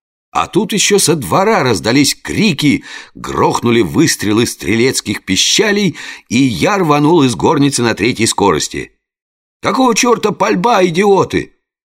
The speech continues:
«Так по шпиону же, что с крыши свалился!» «Представляю к награде, молодцы!» дежурно похвалил я, хотя на деле, как оказалось, преступнику удалось сбежать.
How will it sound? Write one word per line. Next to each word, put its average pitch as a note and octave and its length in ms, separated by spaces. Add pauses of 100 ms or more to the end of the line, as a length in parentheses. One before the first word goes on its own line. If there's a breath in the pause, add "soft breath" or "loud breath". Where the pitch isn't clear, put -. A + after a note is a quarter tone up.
(200)
«Так - 260
по E3+ 120
шпиону G3+ 640
же, D3 280 (200 loud breath)
что - 240
с - 80
крыши F#3 420
свалился!» D3+ 720 (680)
«Представляю G#2+ 600
к - 80
награде, C#3 720
молодцы!» C#3+ 580 (540 soft breath)
дежурно G2+ 420
похвалил F#2 480
я, F#2+ 280
хотя G2 360
на F2 140
деле, G3+ 280
как - 220
оказалось, C3 560
преступнику D3 800
удалось E2 480
сбежать. F2 540